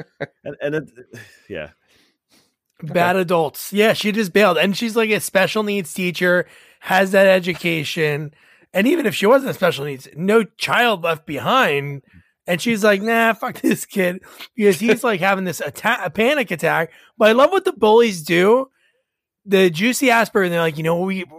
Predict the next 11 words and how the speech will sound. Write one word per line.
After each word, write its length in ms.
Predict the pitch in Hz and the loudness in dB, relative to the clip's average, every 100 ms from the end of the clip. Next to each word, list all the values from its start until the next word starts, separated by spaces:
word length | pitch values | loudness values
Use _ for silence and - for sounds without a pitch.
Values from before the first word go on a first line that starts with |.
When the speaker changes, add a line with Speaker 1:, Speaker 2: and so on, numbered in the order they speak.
| 170 | -20
Speaker 2:
you 100 | 165 | -10
know 140 | 180 | -6
what 60 | 190 | 0
we 100 | 214 | -2
should 160 | 180 254 | -2 0
do? 320 | 247 262 240 _ _ | 0 0 -4 _ _
When 100 | 131 | -8
we 100 | 190 | -2
go 220 | 226 233 | 4 4
in 100 | 220 | 4
there, 380 | 190 160 151 127 | 0 0 -2 -4